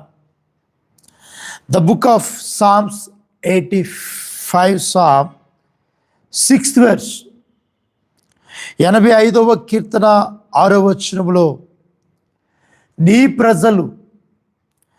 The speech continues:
నీ ప్రజలు నీ యందు సంతోషించునట్లు, నీ యందు సంతోషించినట్లు నీవు మరలా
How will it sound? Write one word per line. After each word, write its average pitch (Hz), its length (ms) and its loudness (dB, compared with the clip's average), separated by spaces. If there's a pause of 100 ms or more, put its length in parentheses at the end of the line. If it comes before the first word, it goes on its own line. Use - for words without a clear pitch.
(280)
నీ 190 280 4
ప్రజలు 208 680 0 (920)
నీ 165 160 0
యందు 220 460 2
సంతోషించునట్లు, 202 1400 -2 (1120)
నీ 180 160 2
యందు 220 320 4
సంతోషించినట్లు 190 1200 -2 (1160)
నీవు 247 520 4
మరలా 185 920 2